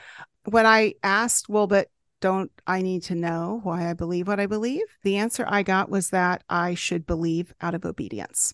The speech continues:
I should follow the party line out of obedience, not because it makes sense to me.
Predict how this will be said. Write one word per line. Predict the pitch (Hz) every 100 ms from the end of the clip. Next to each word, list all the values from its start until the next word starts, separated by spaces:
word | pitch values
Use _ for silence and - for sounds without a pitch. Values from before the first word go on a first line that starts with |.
| -
I | 202
should | 202 - 214 190 170 180
follow | - 220 208 208
the | 233
party | 233 208 202
line | 214 269 233 175 180 185 - _
out | 180 190
of | 185
obedience, | 175 254 247 214 180 175 - - - _
not | 185 185
because | 240 - 190
it | -
makes | 180 -
sense | - 165 -
to | -
me. | - -